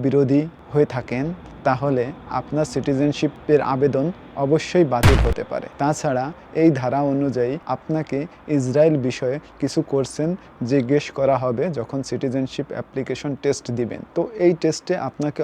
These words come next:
অবশ্যই ইসরায়েল সম্পর্কিত অনেকগুলো কোশ্চেন ফেস করা লাগবে এবং এইগুলো ভালোভাবে পাস করতে হবে, তা না হলেও আপনার সিটিজেনশিপ ক্যান্সেল হবে। So, যাদের ইসরায়েল নিয়ে প্রবলেম আছে, তারা অবশ্যই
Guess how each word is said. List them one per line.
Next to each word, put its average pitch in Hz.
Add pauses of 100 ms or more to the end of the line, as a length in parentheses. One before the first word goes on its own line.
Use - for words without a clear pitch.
(120)
অবশ্যই 143 (400)
ইসরায়েল 143 (380)
সম্পর্কিত 139 (180)
অনেকগুলো 131 (140)
কোশ্চেন 131 (100)
ফেস 127 (100)
করা 139
লাগবে 131 (140)
এবং 131 (180)
এইগুলো 143 (140)
ভালোভাবে 127 (100)
পাস 123 (120)
করতে 123
হবে, 104 (120)
তা 139 (160)
না 131 (140)
হলেও 139 (260)
আপনার 156
সিটিজেনশিপ 143 (260)
ক্যান্সেল 127 (100)
হবে। - (300)
So, 180 (540)
যাদের 135 (160)
ইসরায়েল 139 (120)
নিয়ে 123 (160)
প্রবলেম 123 (120)
আছে, - (240)
তারা 135 (220)
অবশ্যই 135